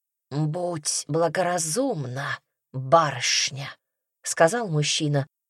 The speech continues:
набрасывая мне на голову платок. «Не за Чернобога замуж выходишь, во всяком случае сейчас».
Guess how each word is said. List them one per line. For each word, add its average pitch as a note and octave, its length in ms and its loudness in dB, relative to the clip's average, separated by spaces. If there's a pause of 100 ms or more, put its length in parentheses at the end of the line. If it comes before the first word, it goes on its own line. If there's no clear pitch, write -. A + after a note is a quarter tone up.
набрасывая F3+ 600 4
мне E3+ 240 0
на F3+ 200 -2
голову D#3+ 300 -2
платок. D3+ 520 -8 (520)
«Не C#3+ 280 -2
за D#3 200 0
Чернобога D#3 1300 2
замуж B2+ 680 -2
выходишь, C#3+ 840 -4 (440)
во - 100 2
всяком D3 600 0
случае D#3 840 -2
сейчас». - 880 -4